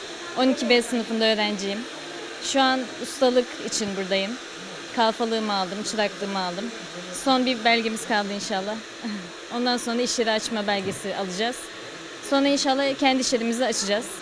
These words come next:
Ee, benim küçüklükten beri hayalimdi <laughs> kendi iş yerim olsun, e, saçlarla, makyajla uğraşayım.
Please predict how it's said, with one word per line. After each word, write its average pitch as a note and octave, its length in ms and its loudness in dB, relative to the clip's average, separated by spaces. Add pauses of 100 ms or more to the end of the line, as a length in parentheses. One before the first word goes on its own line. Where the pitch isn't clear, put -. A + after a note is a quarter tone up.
Ee, G#3 280 0
benim D#4 220 4 (280)
küçüklükten D#4 580 0
beri D4+ 160 4
hayalimdi C4+ 760 6 (300)
<laughs> A#3 320 0
kendi B3 260 8
iş B3+ 200 2
yerim A#3+ 220 6
olsun, G#3+ 340 -2 (260)
e, F#3 420 -2 (240)
saçlarla, A3 640 2
makyajla G#3 800 4 (400)
uğraşayım. G#3 460 2